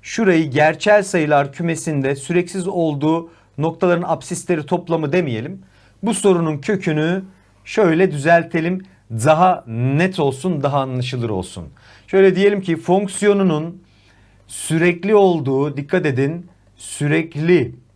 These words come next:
olduğu en geniş küme, en geniş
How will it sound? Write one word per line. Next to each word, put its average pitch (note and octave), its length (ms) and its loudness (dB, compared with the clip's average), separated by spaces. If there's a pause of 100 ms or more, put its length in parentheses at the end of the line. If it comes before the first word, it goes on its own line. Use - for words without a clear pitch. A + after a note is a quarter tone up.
(640)
olduğu C#3 880 2 (2750)
en A3+ 440 2
geniş F#3 420 2
küme, C3 480 -2 (680)
en F3+ 240 0 (540)
geniş C#3+ 720 -4